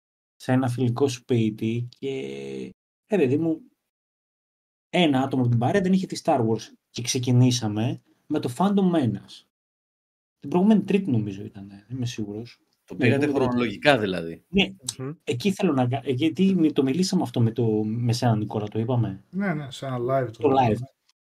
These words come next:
Speaker 1: Ποιο είναι το πιο σωστό τελικά, να τα ξεκινήσει από τα αυθεντικά ή να το πας χρονολογικά, δηλαδή να ξεκινήσεις με το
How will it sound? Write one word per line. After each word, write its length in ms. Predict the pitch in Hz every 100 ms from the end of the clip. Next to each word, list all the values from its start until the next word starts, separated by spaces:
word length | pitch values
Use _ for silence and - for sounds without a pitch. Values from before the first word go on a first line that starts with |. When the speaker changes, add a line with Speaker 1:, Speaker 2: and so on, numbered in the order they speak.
| _ _
Speaker 1:
Ποιο 120 | -
είναι 100 | 254
το 60 | 208
πιο 160 | 190
σωστό 400 | - 127 - 143
τελικά, 320 | 127 120 120 113
να 60 | 110
τα 100 | 120
ξεκινήσει 680 | - 123 123 135 175 -
από 240 | 185 190 143
τα 100 | 120
αυθεντικά 680 | 117 - 107 98 143 185 190 - _
ή 60 | 208
να 100 | 226
το 120 | 226
πας 280 | 220 180 -
χρονολογικά, 560 | - 139 127 127 113
δηλαδή 140 | 117 120
να 60 | 123
ξεκινήσεις 500 | - - 127 143 143
με 100 |
το 80 | 120